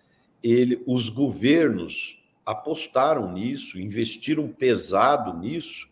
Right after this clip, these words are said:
e construíram uma imagem, né? Por exemplo, você pega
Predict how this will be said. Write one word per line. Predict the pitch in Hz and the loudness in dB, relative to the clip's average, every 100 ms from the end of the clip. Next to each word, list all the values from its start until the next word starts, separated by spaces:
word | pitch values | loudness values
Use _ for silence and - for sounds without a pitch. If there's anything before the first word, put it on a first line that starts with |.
| _ | _
e | 139 | -14
construíram | - 185 - 202 143 156 | -6 -6 -6 0 2 2
uma | 190 254 | 2 0
imagem, | 285 175 113 135 127 - - - _ _ _ _ | 0 2 4 4 2 -2 -12 -20 _ _ _ _
né? | 110 139 | 0 0
Por | 147 123 | 2 2
exemplo, | 104 98 - | 2 -4 -2
você | 123 | -4
pega | 120 143 143 123 | 0 2 4 2